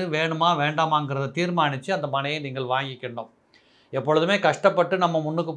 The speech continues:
போகிறோம். இந்த கஷ்டப்பட்டு முன்னுக்கு போகிற வாழ்க்கையில ஆசைப்பட்டு ஒரு சொத்து வாங்கினதுனால ஒரு தொல்லை வந்துருச்சுன்னு வச்சுக்கோங்களேன். அது அப்புறம் அந்த சொத்தை வச்சுக்கிட்டு அதை விடவும் முடியாது, விரும்பி வாங்கிட்டோம், இது என்ன பண்றதுன்னு தெரியல.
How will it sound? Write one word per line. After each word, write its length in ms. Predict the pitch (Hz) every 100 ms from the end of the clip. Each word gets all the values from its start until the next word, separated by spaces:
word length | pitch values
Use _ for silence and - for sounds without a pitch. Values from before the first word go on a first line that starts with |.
| 147
போகிறோம். 360 | 143 135 151 - _ - _
இந்த 80 | 127 127
கஷ்டப்பட்டு 460 | 160 - 196 208 196
முன்னுக்கு 280 | 170 180 175 165
போகிற 180 | 165 160 147
வாழ்க்கையில 420 | 160 160 151 156 160 101 - _ _ _ _ _ _ - -
ஆசைப்பட்டு 640 | 123 151 170 196 190 190 196
ஒரு 100 | 175 156
சொத்து 240 | 165 196 165
வாங்கினதுனால 680 | 151 170 180 180 180 202 208
ஒரு 100 | 175 -
தொல்லை 220 | 156 180 160
வந்துருச்சுன்னு 440 | 156 151 151 165
வச்சுக்கோங்களேன். 560 | 151 147 139 123 147 147 - _ - _
அது 140 | 120 147
அப்புறம் 280 | 151 165 160
அந்த 100 | 151
சொத்தை 220 | 160 160 175
வச்சுக்கிட்டு 460 | 170 170 160 165 165
அதை 120 | 147 127
விடவும் 380 | 135 165 175 165
முடியாது, 360 | 156 156 156 156
விரும்பி 280 | 139 170 170 156
வாங்கிட்டோம், 520 | 151 156 156 156 160 160 _ _ 127
இது 100 | 127
என்ன 200 | 143 180 180
பண்றதுன்னு 480 | 160 160 160 165 156
தெரியல. 320 | 160 160